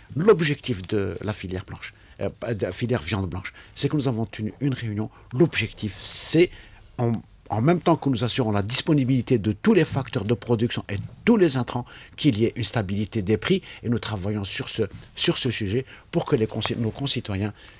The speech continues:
aient leur capacité à disposer d'une production de viande blanche dans des, euh, prix, une fourchette de prix acceptable qui ne saurait dépasser une variation de dix ou quinze pour cent sur l'année.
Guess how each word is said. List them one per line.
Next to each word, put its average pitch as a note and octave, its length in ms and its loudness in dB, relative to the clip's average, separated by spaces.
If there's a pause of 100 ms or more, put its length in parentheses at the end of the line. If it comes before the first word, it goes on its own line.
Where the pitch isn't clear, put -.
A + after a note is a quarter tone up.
(140)
aient G3+ 180 8 (280)
leur - 140 -12
capacité - 580 -4 (300)
à A2+ 80 0
disposer G#2+ 480 -4 (160)
d'une A#2+ 120 2
production G#2+ 440 -4
de F#2+ 100 -6
viande E2+ 220 -6
blanche C3+ 260 0 (240)
dans C#3+ 220 6
des, A#2+ 300 4
euh, A2+ 120 2
prix, D#3+ 280 -2
une B2+ 80 2
fourchette G#2+ 320 -2
de A2 80 2
prix - 180 -6
acceptable A2 480 0
qui A#2+ 100 0
ne G2+ 40 0
saurait G#2 240 -4
dépasser G#2 480 -2 (160)
une A#2 60 -4
variation G2 460 -4
de F2+ 140 -6
dix F#2+ 320 -2
ou A2 60 -6
quinze - 220 -8
pour - 220 -10
cent C#3 180 -4 (360)
sur A#2 220 -4
l'année. F2+ 200 -6